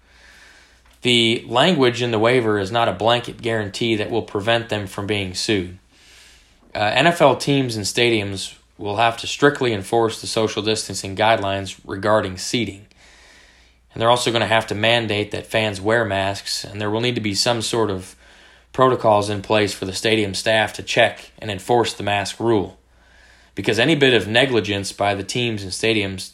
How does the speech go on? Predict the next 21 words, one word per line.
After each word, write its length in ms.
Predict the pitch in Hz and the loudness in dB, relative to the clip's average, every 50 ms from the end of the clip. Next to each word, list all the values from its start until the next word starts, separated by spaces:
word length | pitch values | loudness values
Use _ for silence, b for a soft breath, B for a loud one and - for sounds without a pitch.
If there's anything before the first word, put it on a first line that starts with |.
| - - | -14 -10
to 80 | 104 | -6
not 280 | 104 104 104 98 - 87 | -4 -4 -4 -4 -4 -2
do 200 | 113 123 131 123 | 0 2 2 2
that 380 | 104 95 92 95 95 - - _ _ _ _ _ _ _ _ _ _ _ _ _ _ _ _ _ _ _ | 0 0 -2 -2 -4 -6 -10 _ _ _ _ _ _ _ _ _ _ _ _ _ _ _ _ _ _ _
could 200 | - 135 135 127 | 0 2 4 4
ultimately 440 | 120 120 117 - 120 110 104 104 104 | 4 4 2 0 -2 -2 -2 0 0
end 200 | 110 107 104 110 | 0 0 2 4
up 200 | 120 113 - - | 2 2 2 2
in 200 | - 127 135 123 | 0 2 2 2
a 100 | 95 90 | 2 0
lawsuit. 580 | 92 98 98 95 87 - - 98 90 - - - _ _ b b b b b b b b b b b b b b b b b b _ _ - | 0 2 2 2 0 -2 -4 -4 -6 -6 -8 -14 _ _ b b b b b b b b b b b b b b b b b b _ _ 0
Now, 400 | 110 107 104 98 95 101 - - _ _ _ _ _ _ _ _ _ _ _ | 2 2 2 2 0 -2 -4 -8 _ _ _ _ _ _ _ _ _ _ _
the 300 | - 107 107 104 101 98 | -8 -4 -2 0 0 0
hardest 480 | 92 - - 135 165 165 139 - - - | 0 2 4 4 4 4 2 -2 -2 2
part 240 | - 110 107 104 - | 2 4 4 2 0
for 120 | - 113 | -4 -4
the 100 | 101 98 | -4 -4
fans 440 | - - 107 104 101 101 101 98 92 | -2 -2 -2 0 0 -2 -2 -4 -4
filing 480 | - - - 127 135 131 113 101 98 98 | 0 2 4 4 4 4 2 0 -2 -4
the 100 | 92 90 | -4 -2
lawsuit 600 | 92 92 95 92 - - - 98 95 - - | -2 0 -2 -2 -2 -2 -2 -2 -2 -4 -6